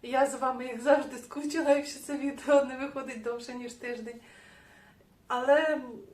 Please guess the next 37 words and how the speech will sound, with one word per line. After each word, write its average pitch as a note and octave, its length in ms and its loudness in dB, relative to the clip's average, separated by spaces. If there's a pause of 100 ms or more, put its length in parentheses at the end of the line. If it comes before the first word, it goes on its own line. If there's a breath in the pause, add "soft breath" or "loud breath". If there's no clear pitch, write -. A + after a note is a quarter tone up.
(180)
ну, B3 220 -10
дійсно, A#3 440 -10
хвороба C#4+ 520 -4
цього B3+ 300 -10
року B3 240 -6
якась A#3 340 -6
не A3+ 100 -10
така, A3+ 260 -8
як A3+ 140 -6
зазвичай. G#3+ 540 0
Ми A#3+ 60 -8
всі A#3+ 240 -12
перехворіли. A3+ 760 -8 (1080)
Але A#3+ 180 -6
вже A#3 160 -10
все A#3 180 -8
добре, G3+ 300 -4
не A3 120 -6
знаю, G#3 220 -4
мені A3+ 240 -6
здається, A3+ 380 -4
в - 20 -10
мене A3+ 160 -6
голос G3+ 320 -4
досі G3 280 -6
не G#3 120 -8
такий. F4 380 -6 (500 loud breath)
Але C4 200 4
все-таки D#4 400 -4
його D4 220 -2
чути, F#4 340 -2
і A3+ 520 -8
цього, A#3+ 360 -6
я, A3+ 100 -2
я G#3 260 -8
думаю, A3 300 -8
достатньо. G3+ 520 -10